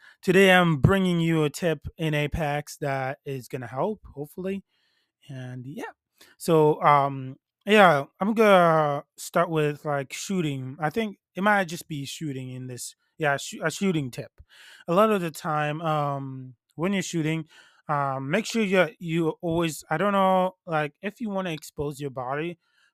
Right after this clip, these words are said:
uh, to shots, then look in the, um, the left side. But, uh, when you're shooting, make sure, uh, if you're hiding between something,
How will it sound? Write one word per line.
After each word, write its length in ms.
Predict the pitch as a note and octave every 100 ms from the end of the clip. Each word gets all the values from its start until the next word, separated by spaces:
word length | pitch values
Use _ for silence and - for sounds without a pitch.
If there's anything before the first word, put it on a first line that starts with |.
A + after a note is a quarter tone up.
| _ _
uh, 140 | D3+ C3+
to 160 | - D#3
shots, 480 | - C#3 D3 -
then 300 | - D#3 D3+
look 240 | D3+ D3+ F#3
in 180 | D#3 D3
the, 80 | C#3
um, 840 | C3+ C3 D3 B2+ A#2+ A#2+ A#2 A2+ _ _ _ _ _ _ _ _ _ _ _ _ _ _ - C3
the 120 | C#3+
left 240 | D3 D3
side. 420 | - B2 G#2 A2 _ _ _ - _
But, 440 | B2+ D#3+ D3+ D3+ -
uh, 220 | E3+ D#3
when 180 | D3 G#3+
you're 80 | A3
shooting, 480 | - F3+ E3 F3+ F3
make 140 | G3
sure, 460 | - A#3 A3+ A3 A3 F3+
uh, 200 | D#3+ E3
if 200 | E3+ -
you're 100 | F3
hiding 400 | - E3 E3 E3+
between 420 | D#3 - E3 D3+
something, 480 | D3 - D3 E3+ D#3+